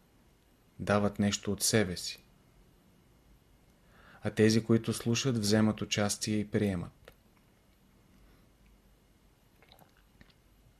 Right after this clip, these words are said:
За мен музиката е изявление на божественото. Песните с ватански думи, като "Махар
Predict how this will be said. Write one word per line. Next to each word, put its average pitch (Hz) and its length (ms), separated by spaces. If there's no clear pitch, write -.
За 117 140
мен 151 220
музиката 139 520
е 113 140
изявление 107 600
на 104 100
божественото. 92 800
Песните 120 640
с 107 140
ватански 113 580
думи, 95 400
като 104 320
"Махар 101 560